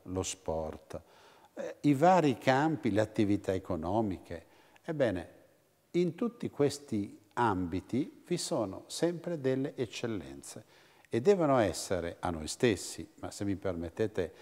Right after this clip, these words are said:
ai nostri giovani, io ho quattro figli e penso a loro naturalmente, al futuro, eh, è il loro. Ebbene, io credo che questi esempi positivi vadano sottolineati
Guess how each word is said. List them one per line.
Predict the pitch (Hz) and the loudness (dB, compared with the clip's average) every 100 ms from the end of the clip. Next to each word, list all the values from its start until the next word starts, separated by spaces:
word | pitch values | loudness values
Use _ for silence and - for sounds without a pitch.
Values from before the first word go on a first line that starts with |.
| - - | -20 -12
ai | 87 85 | -6 -4
nostri | 92 - 85 | -4 -4 -8
giovani, | 80 110 85 80 87 | 0 2 2 -2 -6
io | 107 104 | -2 -2
ho | 87 | -2
quattro | - 85 - 117 | -2 -4 0 -4
figli | - 98 98 | 0 -2 -2
e | 80 | -6
penso | - 82 76 92 | -8 -10 -4 -2
a | |
loro | 101 101 92 | 2 4 2
naturalmente, | 73 - 92 87 95 85 - | -4 -6 -4 -4 -4 -6 -6
al | 85 | -8
futuro, | - 90 123 101 87 - - - - | -8 -4 0 0 -2 -6 -18 -20 -8
eh, | - 85 85 82 | -6 -6 -6 -6
è | 101 | 2
il | 92 98 | 4 10
loro. | 123 98 80 - - - - - | 12 10 8 -2 -16 -20 -20 0
Ebbene, | 147 139 107 | 4 4 4
io | - 170 | 0 2
credo | 170 170 156 | 4 6 4
che | 110 | 4
questi | 147 135 - | 2 2 0
esempi | 113 107 123 165 - 127 | 0 2 4 4 2 0
positivi | 139 131 160 - 107 131 143 | 2 2 0 0 -2 -2 0
vadano | 107 104 95 104 - | 4 4 2 -2 -4
sottolineati | - - 113 101 92 85 76 73 - | -4 -2 2 0 0 -4 -6 -10 -14